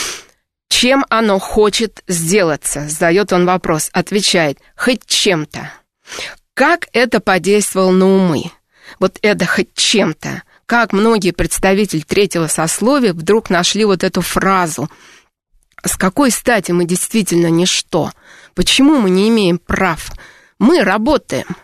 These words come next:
мы создаем весь продукт. Почему сидит вот этот сеньор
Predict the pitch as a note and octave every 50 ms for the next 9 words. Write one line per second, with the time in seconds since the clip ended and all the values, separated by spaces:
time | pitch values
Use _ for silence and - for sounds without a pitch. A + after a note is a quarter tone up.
0 | _ _ _ _ _ _ _ _ - G#3+ D#4 D4+ - - F#3+ F3+ G3 G3+ A3 B3
1 | C4 A#3+ G3 F3 E3 E3 E3 D#3+ A3 A3 - - - - G#3 G#3+ A3+ G3+ A3 E3
2 | - - - - - - F3+ - - C#4+ D4 C#4 G#3+ - - G#3 G3+ B3 A3 D#3
3 | - F3+ G3 F3+ G3 F3 F#3 F3 - - - A3 A3 A#3+ B3 C4+ D#4+ F4+ E4+ D#4+